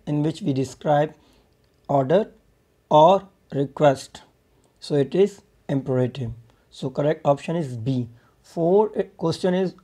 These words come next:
who was calling on the phone. So now here it is question, and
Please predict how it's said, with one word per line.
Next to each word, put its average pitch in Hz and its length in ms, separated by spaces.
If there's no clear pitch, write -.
who 135 180
was 185 180
calling 165 400
on 165 160
the 160 80
phone. 127 400
So - 160
now 160 280
here 160 340
it 202 260
is 190 280
question, 247 640
and 147 460